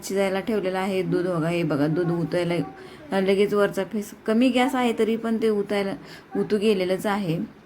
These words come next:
आणि इकडं दूध गरम होतंय, भात शिजतोय तोपर्यंत म्हणलं पीठ वगैरे मळून घ्यायचं पटकन, कारण पाल-, मी रोज संध्याकाळी भाकरीच करते, पण पालक पनीर असल्यामुळे म्हणलं आज चपात्या करायच्या,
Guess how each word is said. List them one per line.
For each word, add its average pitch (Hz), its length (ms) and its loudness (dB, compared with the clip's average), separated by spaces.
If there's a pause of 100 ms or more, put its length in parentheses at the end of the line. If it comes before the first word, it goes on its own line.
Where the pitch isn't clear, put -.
(280)
आणि 180 320 -2
इकडं 180 280 -2
दूध 180 240 2
गरम 190 280 2
होतंय, 180 340 -2
भात 185 240 -4
शिजतोय 196 340 -6
तोपर्यंत 180 300 -4
म्हणलं 180 220 -2
पीठ 175 300 -2
वगैरे 175 280 -2
मळून 175 400 0
घ्यायचं 175 300 -2
पटकन, 170 380 -4 (400)
कारण 180 260 0
पाल-, 175 320 2
मी 196 140 0
रोज 202 180 4
संध्याकाळी 190 480 -2
भाकरीच 196 460 0
करते, 190 320 -4
पण 185 200 -4
पालक 180 260 0
पनीर 175 260 -6
असल्यामुळे 175 440 -2
म्हणलं 175 220 -2
आज 170 120 0
चपात्या 170 400 -2
करायच्या, 170 360 -2